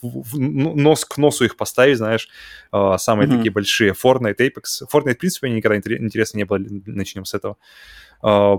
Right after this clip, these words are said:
Speaker 1: поэтому получается, что у меня осталось из, из, э,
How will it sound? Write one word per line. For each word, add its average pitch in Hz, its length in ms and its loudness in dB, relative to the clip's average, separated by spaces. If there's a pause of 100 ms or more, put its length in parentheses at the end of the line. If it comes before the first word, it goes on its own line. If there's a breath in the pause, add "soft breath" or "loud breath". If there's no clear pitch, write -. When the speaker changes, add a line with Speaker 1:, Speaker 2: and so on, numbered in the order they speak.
Speaker 1:
поэтому 151 520 2 (140)
получается, 127 680 2
что - 220 -4
у 131 40 -2
меня 123 280 2
осталось 139 580 2
из, 107 300 -4
из, 101 400 -4
э, 95 560 -2